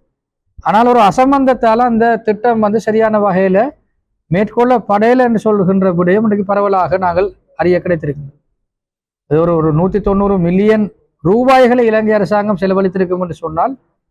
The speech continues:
ஒரு பல மில்லியன், ஆ, யூரோக்கள், பல மில்லியன் டாலர்கள் பெறுமதியான அந்த செயற்திட்டத்தை நாங்கள்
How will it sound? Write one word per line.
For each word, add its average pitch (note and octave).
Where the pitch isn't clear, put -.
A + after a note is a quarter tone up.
ஒரு D#3
பல F3
மில்லியன், A3
ஆ, D#3
யூரோக்கள், A#3
பல F#3
மில்லியன் G3
டாலர்கள் G#3+
பெறுமதியான G#3
அந்த F#3
செயற்திட்டத்தை E3
நாங்கள் F#3+